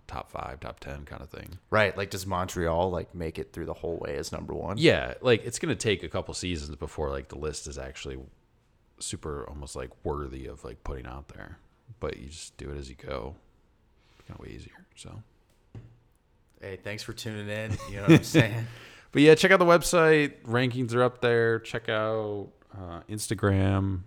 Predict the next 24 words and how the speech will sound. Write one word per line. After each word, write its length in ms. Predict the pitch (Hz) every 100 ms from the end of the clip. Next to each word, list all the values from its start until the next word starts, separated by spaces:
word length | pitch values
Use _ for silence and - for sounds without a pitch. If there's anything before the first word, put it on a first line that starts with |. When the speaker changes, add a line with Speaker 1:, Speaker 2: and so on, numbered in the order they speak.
| 110
Speaker 1:
too, 300 | - 95 95
as 160 | 92 87
well 540 | 87 90 90 87 82 -
as 220 | 90 85
usual. 680 | 87 85 90 87 87 85 82 _ _ _ _ -
Past 260 | 98 92
podcasts. 800 | - 92 87 92 90 85 - - - -
Um, 720 | 85 85 85 82 82 82 78 - _ _ _ - - _ _ _ _ _ _ _ _ _ _ _
you 40 | 92
know, 20 |
check 240 | 85 92 92
out 100 | 90
all 140 | 87
that 120 | 85
stuff. 480 | - 92 87 - -
Social 320 | - 92 -
media. 600 | 90 92 90 90 90 90
Appreciate 440 | 90 - 110 107 101
everybody 340 | 104 95 95
listening. 760 | 104 104 107 104 104 101 95 104 _ -
Um, 1300 | 87 85 85 87 87 87 87 90 90 90 90 90 -
and 100 | 87
that's 160 | 95 120
kinda 320 | - 180 170